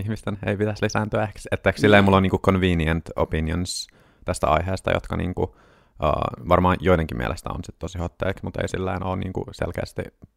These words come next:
Speaker 1: poliittisesti epäkorrekteja tai jotain. Öm, mut niin. Mitäköhän, mitäköhän mä halusin nyt sanoa?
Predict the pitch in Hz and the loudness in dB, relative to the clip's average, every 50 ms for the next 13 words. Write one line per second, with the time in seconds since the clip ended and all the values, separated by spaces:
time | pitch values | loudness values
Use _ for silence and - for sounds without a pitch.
0 | _ _ _ - - 98 98 - 87 92 90 - 98 95 92 - _ 123 104 - | _ _ _ -4 -4 -4 -4 -4 -6 -6 -6 -6 -6 -8 -8 -10 _ -10 -8 -6
1 | 98 - 98 92 101 98 - - 104 98 101 95 - _ - 101 98 98 98 _ | -4 -4 -4 -4 -4 -8 -8 -8 -6 -6 -6 -8 -12 _ -10 -8 -8 -8 -10 _
2 | _ _ _ _ _ _ _ _ _ _ _ _ - 95 95 92 92 95 95 95 | _ _ _ _ _ _ _ _ _ _ _ _ -6 -6 -4 -2 -2 -4 -4 -6
3 | - - _ _ _ _ _ _ _ _ _ _ _ _ _ _ _ _ _ _ | -8 -14 _ _ _ _ _ _ _ _ _ _ _ _ _ _ _ _ _ _
4 | - - 87 87 87 85 85 82 82 82 - 90 85 _ _ _ _ _ _ _ | -6 -2 -2 -2 -2 -2 -4 -6 -6 -8 -10 -12 -14 _ _ _ _ _ _ _
5 | _ _ _ _ _ _ _ _ _ _ 87 90 92 - - - 90 92 92 90 | _ _ _ _ _ _ _ _ _ _ -4 -4 -4 -4 -4 -4 -2 0 0 0
6 | 85 80 80 - - - - - - _ _ _ _ - - 127 147 151 - 104 | 0 -2 -2 -4 -6 -8 -10 -12 -14 _ _ _ _ 0 2 4 6 6 6 6
7 | 95 87 82 - - - - - 110 117 110 - 87 80 76 73 78 78 78 - | 6 4 2 -2 -8 -10 -8 -6 -4 -4 -4 -4 -2 -2 -2 -2 -2 -2 -4 -4
8 | 90 82 - 85 - - - - - | -4 -6 -8 -10 -8 -8 -6 -4 -4